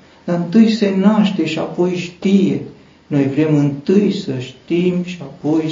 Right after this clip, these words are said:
să ne naștem și sunt multe nașteri făcute după multe cunoștințe acumulate, care finalizează prin împlinirea unui trebuie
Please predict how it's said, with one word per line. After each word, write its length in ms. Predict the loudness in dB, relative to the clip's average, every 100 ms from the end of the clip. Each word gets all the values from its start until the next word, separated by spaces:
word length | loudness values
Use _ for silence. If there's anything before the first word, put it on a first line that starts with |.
| -6
să 200 | -4 -4 -4 -12 -20 -20 -20 -8
ne 200 | -4 0 0
naștem 500 | 0 -4 -4 -6 -4
și 380 | -2 -2 -2
sunt 340 | -2 2 2 2
multe 500 | -2 -2 -2 -4 -2
nașteri 540 | -2 -2 -6 -8 -8 -8 -8
făcute 420 | -10 -6 -6 -4
după 420 | -4 -6 -8 -6
multe 420 | -2 -2 -2 -4 -6
cunoștințe 680 | -4 -4 -4 -4 -4 -2 -4
acumulate, 760 | -8 -6 -2 0 0 -2 -6 -8 -10 -14 -20 -20 -20 -20 -20 -12
care 240 | -6 -2
finalizează 920 | -2 -2 -2 0 0 0 0 -2 -2 -6
prin 300 | -4 -2 0
împlinirea 760 | -2 -2 0 0 0 -2 0
unui 260 | 0 2 0
trebuie 720 | 0 -2 -2 -2 -2 -2